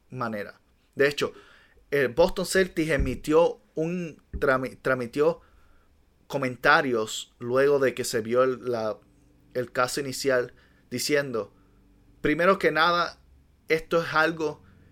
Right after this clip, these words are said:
que es perturbador", fueron las palabras de la gerencia de Boston Celtics. De ninguna manera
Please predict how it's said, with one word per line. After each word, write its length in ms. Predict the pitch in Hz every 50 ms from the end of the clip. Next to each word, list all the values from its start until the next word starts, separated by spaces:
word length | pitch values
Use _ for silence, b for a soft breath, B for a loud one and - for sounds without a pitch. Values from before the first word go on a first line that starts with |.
| b b _ _
que 120 | 139 131
es 60 | 123
perturbador", 1200 | - - _ 143 131 123 123 - - 139 131 120 117 104 113 113 110 107 120 117 107 101 101 - -
fueron 280 | - - 120 120 120
las 120 | 120 110 -
palabras 440 | - 117 113 113 117 120 117 117 113
de 140 | 113 113
la 260 | 107 107 107 101 101 110
gerencia 480 | 123 113 113 120 120 117 - 127 113
de 60 | 104
Boston 340 | 101 110 110 107 - 117 113
Celtics. 460 | - - 110 104 - - - - - _ B B B B B B B B -
De 200 | 127 151 151 156
ninguna 460 | 156 151 147 147 175 190 190 196 190
manera 720 | 185 175 165 165 165 170 160 135 120 113 113 120 - _